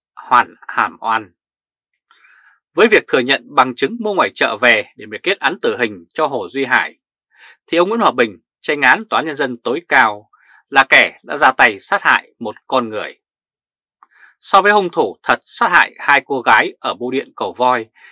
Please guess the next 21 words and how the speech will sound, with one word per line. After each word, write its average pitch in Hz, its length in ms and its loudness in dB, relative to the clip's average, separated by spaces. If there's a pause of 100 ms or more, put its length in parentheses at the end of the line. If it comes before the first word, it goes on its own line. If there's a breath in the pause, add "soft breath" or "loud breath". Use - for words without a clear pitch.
(200 soft breath)
thì 160 80 -2
ông 160 80 -4
Nguyễn 220 120 -6
Hòa 175 80 4
Bình 123 300 -2 (140)
còn 120 340 0
tàn 101 200 2
ác 139 180 -4
hơn, 135 360 -4 (600 soft breath)
mà 143 140 4
còn 143 240 2
tồi 131 240 0
tệ 131 200 0
hơn 180 360 -4
khi - 140 -4
ông 180 80 0
Nguyễn 208 120 -6
Hòa 165 80 -4
Bình 113 280 -4
khệnh - 280 -4
khạng 127 260 2